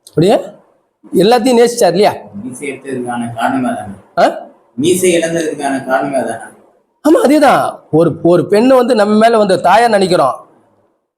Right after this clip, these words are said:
Speaker 1: ஆ? அந்த மீசையால் தானே வந்து கொ-, ஒரு பெண் வந்து நம்ம மேல வந்து, ஆ, ஒரு இது பண்றாங்க, ஆசை வைக்கிறாங்க. அப்படியே இந்த மீசை எடுத்தது தான்.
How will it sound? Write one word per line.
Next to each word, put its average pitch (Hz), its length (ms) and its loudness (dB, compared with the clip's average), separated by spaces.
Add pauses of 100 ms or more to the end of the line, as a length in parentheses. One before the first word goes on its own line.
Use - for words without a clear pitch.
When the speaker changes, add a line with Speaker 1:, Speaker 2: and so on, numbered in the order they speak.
(260)
Speaker 1:
ஆ? 196 40 4 (920)
அந்த 139 180 0
மீசையால் 233 380 2
தானே 254 200 2
வந்து 226 220 0
கொ-, 190 320 4
ஒரு 170 200 0
பெண் 196 140 2
வந்து 208 180 2
நம்ம 185 220 2
மேல 202 240 2
வந்து, 196 220 0 (840)
ஆ, 156 260 4
ஒரு 156 160 2
இது 151 300 0
பண்றாங்க, 135 640 0 (340)
ஆசை 165 300 0
வைக்கிறாங்க. 123 320 0 (800)
அப்படியே 160 260 0
இந்த 165 120 2
மீசை 180 260 2
எடுத்தது 123 300 0
தான். 123 180 -2